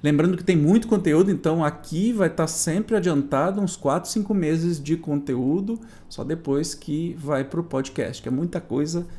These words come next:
pra colocar. Eu vou tentar acelerar, tá bom? Estão convidados.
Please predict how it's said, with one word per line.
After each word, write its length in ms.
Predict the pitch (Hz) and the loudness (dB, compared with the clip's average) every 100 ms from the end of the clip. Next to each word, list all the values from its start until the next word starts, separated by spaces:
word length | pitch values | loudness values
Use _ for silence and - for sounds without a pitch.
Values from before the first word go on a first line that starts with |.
| - - | -14 -6
pra 100 | 156 | -6
colocar. 500 | 160 165 165 165 - | -2 0 0 -2 -8
Eu 60 | - | -6
vou 120 | 151 | -4
tentar 680 | 170 165 - 151 170 - - | -4 -6 -4 -4 -4 -10 -12
acelerar, 580 | 147 151 160 156 123 - - - | -8 -4 -2 0 -2 -4 -12 -8
tá 80 | |
bom? 180 | 120 156 | -2 2
Estão 220 | 196 175 | 2 0
convidados. 680 | 165 180 185 - - - - | -2 -2 -2 -4 -8 -12 -12